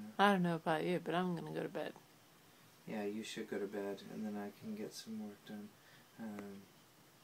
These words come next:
Speaker 2: but yeah, another day, another dollar. <laughs> Another day, another fifty cent.
Speaker 1: Yeah.
Speaker 2: <laughs> That's what I would say. That's an American saying. Another day, ano-, another dollar. Yeah.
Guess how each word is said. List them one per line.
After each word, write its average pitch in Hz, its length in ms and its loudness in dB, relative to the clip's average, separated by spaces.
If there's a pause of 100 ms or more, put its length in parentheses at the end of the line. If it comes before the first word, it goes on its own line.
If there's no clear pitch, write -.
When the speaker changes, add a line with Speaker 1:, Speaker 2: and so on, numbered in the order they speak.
(1120)
Speaker 2:
but 120 100 0
yeah, 113 340 6 (160)
another 113 340 2
day, 117 480 4
another 117 300 0
dollar. 120 420 6 (520)
<laughs> 113 240 -6
Another 143 380 6
day, 123 220 8
another 120 240 2
fifty 117 280 2
cent. 123 360 4 (280)
Speaker 1:
Yeah. 202 460 10
Speaker 2:
<laughs> - 60 -8
That's 120 200 -2
what 110 120 -2
I 107 80 2
would 113 180 -4
say. 107 160 -4 (680)
That's - 140 -10
an 110 60 -4
American 104 560 -2
saying. 95 400 -2 (180)
Another 107 200 -6
day, 147 160 -6
ano-, 190 280 -4 (120)
another 101 260 -6
dollar. 98 300 -4 (2250)
Yeah. - 140 -6